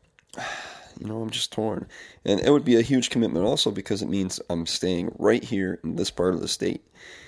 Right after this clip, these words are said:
and I can make an additional twelve grand, uh, if I went north.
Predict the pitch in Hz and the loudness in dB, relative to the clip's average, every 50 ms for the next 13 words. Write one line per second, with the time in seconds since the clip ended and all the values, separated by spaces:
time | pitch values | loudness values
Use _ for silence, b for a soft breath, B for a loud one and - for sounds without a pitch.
0 | B B B - 87 87 85 82 85 95 - 104 98 95 92 95 85 85 - 95 | B B B -6 -2 0 2 2 2 0 0 2 0 0 0 0 -4 -2 -2 0
1 | 104 - 117 98 92 - - 107 98 92 95 - 101 110 120 120 104 98 95 - | 0 0 -2 -2 -4 0 2 2 2 2 2 0 0 0 2 0 0 -2 -4 -6
2 | - _ - - 87 85 80 78 - - 85 - 78 85 85 85 80 - 85 85 | -10 _ -10 -6 -6 -4 -4 -6 -8 -10 -8 -8 -6 -4 -4 -4 -6 -4 -4 -4
3 | 85 82 - - - - | -4 -4 -6 -8 -12 -18